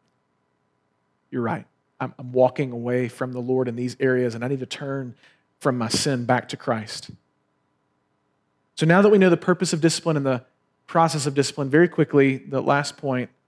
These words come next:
just as a conclusion, is the posture of discipline. How do we do this? With, with what kind of heart do we do this? H-, how do we approach one another?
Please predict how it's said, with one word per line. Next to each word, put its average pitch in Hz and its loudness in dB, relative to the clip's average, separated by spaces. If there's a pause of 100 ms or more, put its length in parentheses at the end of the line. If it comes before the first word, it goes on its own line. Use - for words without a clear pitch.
(400)
just 156 2
as 180 0
a 170 -2
conclusion, 143 -2
is 123 -6
the 127 -4
posture 117 -8 (560)
of 123 -8
discipline. 107 -10 (2500)
How 202 2
do 220 4
we 214 6
do 175 2
this? 127 -2 (1700)
With, 165 0
with 170 2
what 185 2
kind 226 4
of 165 4
heart - 2 (400)
do 156 4
we 151 6
do 147 4
this? 120 -4 (100)
H-, 165 2
how 185 4
do 214 8
we 196 8 (280)
approach 196 4
one 170 0
another? 143 2